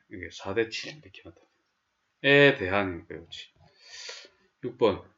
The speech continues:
다음 중 기준량이 사인 것. 이건 구죠. 십일이죠.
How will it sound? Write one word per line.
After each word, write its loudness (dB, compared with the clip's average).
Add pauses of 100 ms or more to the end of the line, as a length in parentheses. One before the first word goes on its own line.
다음 8
중 2
기준량이 4
사인 0
것. 0 (440)
이건 -6
구죠. 2 (2250)
십일이죠. -2